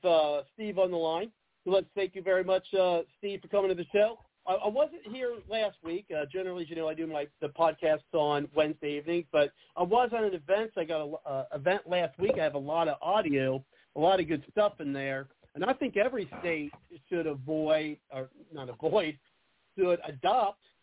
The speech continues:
uh, a, a bill like H B two forty-eight, which, you know, unfortunately, they get a lot of support from Republicans, uh, because, you know, I thi-, again, I think they're hiding behind it. Once Jim comes on, I'll read the rest of that,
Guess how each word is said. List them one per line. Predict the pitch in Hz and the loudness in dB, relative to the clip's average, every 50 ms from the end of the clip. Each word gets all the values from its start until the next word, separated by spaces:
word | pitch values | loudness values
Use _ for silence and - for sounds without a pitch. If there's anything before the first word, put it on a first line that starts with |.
| _ _ _ _ _ _ - | _ _ _ _ _ _ 0
uh, | 139 143 139 135 135 135 143 151 - _ - - | 2 4 4 4 2 0 -4 -12 -20 _ -2 0
a, | 156 151 147 | 0 0 2
a | 160 170 | 0 0
bill | 151 135 180 180 180 170 | 2 4 4 4 4 2
like | 156 156 185 233 247 - | 0 0 -2 -2 -2 -4
H | 180 165 156 151 - - | -8 -10 -10 -10 -12 -12
B | 156 147 139 135 - | -10 -10 -10 -8 -8
two | 185 165 143 - | -8 -8 -8 -8
forty-eight, | - 160 147 139 139 131 139 135 135 135 139 143 _ _ _ _ _ _ _ _ _ - | -6 -6 -4 -4 -4 -4 -4 -4 -4 -4 -4 -8 _ _ _ _ _ _ _ _ _ -6
which, | 135 143 156 156 151 147 143 - - - - - - - - _ _ _ _ - | 0 4 4 4 4 4 0 -4 -14 -16 -16 -16 -16 -18 -20 _ _ _ _ -10
you | - 175 | -4 -2
know, | 170 156 147 143 143 143 - 185 185 | 0 2 4 2 2 0 -2 -2 -2
unfortunately, | 185 165 135 214 247 285 214 - 214 208 202 180 | -2 0 2 2 2 2 2 2 2 2 2 2
they | 185 | 0
get | 185 190 | -4 -2
a | 190 185 | -2 0
lot | 180 180 175 | 0 -2 -4
of | 175 | -6
support | - 143 - 190 185 165 - | -8 -8 -4 -4 -4 -4 -6
from | 175 151 139 143 - - - | -10 -12 -12 -14 -20 -16 -12
Republicans, | 160 151 143 143 - 277 302 240 190 143 - - 151 151 147 151 - - - _ - - - _ - 156 | -8 -8 -4 0 2 4 4 2 0 -4 -8 -8 -6 -6 -8 -8 -10 -14 -16 _ -16 -16 -16 _ 0 2
uh, | 160 160 156 156 | 4 4 4 2
because, | 156 156 - 208 190 180 175 - | 0 -2 0 2 2 2 2 0
you | - 190 202 | -2 -2 0
know, | 196 175 170 | 2 4 4
I | 180 175 | 2 2
thi-, | - 220 | 0 -4
again, | 180 170 180 247 240 185 | -6 -4 -2 -2 -2 -2
I | 151 | -2
think | - 202 - - | -4 -4 -6 -6
they're | 170 160 139 | -6 -10 -6
hiding | - 202 233 247 214 196 | -4 -2 -2 -2 -2 -4
behind | 160 147 135 156 165 165 | -4 -4 -2 -2 0 0
it. | 160 | -2
Once | 156 156 147 - - | -2 -4 -6 -2 0
Jim | 190 196 190 - | 0 0 0 -2
comes | - 156 156 139 | -6 -6 -2 2
on, | 160 151 147 147 | 2 2 4 4
I'll | 147 143 | 2 2
read | 139 151 151 - | 2 0 -4 -6
the | 147 | -4
rest | 143 151 143 139 - | -2 -2 -2 -2 -4
of | 151 139 135 | -6 0 2
that, | 139 139 139 135 - - | 4 6 6 4 2 -2